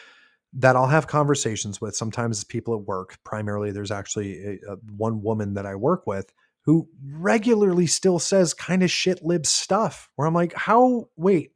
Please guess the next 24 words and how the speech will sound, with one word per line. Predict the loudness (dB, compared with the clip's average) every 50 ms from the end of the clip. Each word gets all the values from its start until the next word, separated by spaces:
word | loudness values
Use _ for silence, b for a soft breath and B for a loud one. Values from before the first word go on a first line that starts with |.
| _ -2
wait, | 0 2 2 2
wait, | 2 2 2
wait, | 2 0
wait, | 0 -2 -2
wait, | -2 -2 0
wait. | 0 -2 -2 -4 _ _ _ -8
I | -4 -2 -2 0
thought | 2 2 2 2
you | 2 2 2
were | 2 2 2
a | 0
conservative." | -2 -4 -4 -2 0 0 0 -2 -4 -10 -12 -14
And | -16 -12
she'll | -8 -4
be | -4
like, | -4 0 2
"I | 2 4
am." | 4 4 2 2 0 -2 -4 -10 _ _ _ _ _ _ _ _ -4
"Well, | -2 2
how | 2 2
do | 2
you | 2 0
believe | 0 0 0 0 2 2 0 0 -2
this? | -6 -6 -6 -8 -12 -14